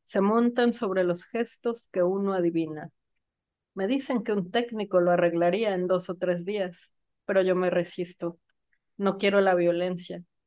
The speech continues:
Le meterían las manos, le quitarían las partes, le harían injertos ominosos, trasplantes arriesgados, y no siempre efectivos. No volvería a ser el mismo.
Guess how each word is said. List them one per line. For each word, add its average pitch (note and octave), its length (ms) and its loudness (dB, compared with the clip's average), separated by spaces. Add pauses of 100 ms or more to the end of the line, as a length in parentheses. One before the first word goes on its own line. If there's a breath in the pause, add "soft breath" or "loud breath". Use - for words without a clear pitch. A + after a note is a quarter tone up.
(100)
Le G3 100 0
meterían F#3+ 520 2
las F3+ 200 -6
manos, F#3 500 -4
le F3+ 100 -2
quitarían F3+ 540 0
las F3 200 -4
partes, F#3+ 720 -2 (320)
le F#3+ 120 4
harían G#3+ 280 4
injertos G#3+ 720 -4
ominosos, F#3 880 -4 (160)
trasplantes G3 840 -2
arriesgados, F3 920 -2 (400)
y F#3+ 120 2
no G3+ 160 2
siempre G3+ 460 -6
efectivos. F3 840 -6 (600)
No G3+ 140 0
volvería G#3 600 2
a F3 40 -2
ser F3+ 240 0
el E3+ 180 2
mismo. E3+ 480 -6